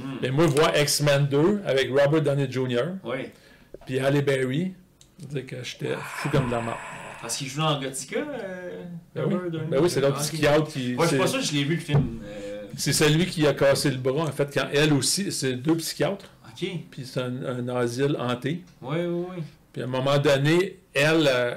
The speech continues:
Speaker 1: euh, qui se fait contacter par une petite fille fantomatique qui se fait tuer par des serial killers,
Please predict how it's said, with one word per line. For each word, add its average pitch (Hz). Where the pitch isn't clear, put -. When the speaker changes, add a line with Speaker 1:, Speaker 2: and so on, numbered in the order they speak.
Speaker 1:
euh, 123
qui -
se -
fait 131
contacter 131
par 123
une 120
petite -
fille 135
fantomatique 131
qui -
se -
fait 123
tuer 117
par 123
des 120
serial 123
killers, 131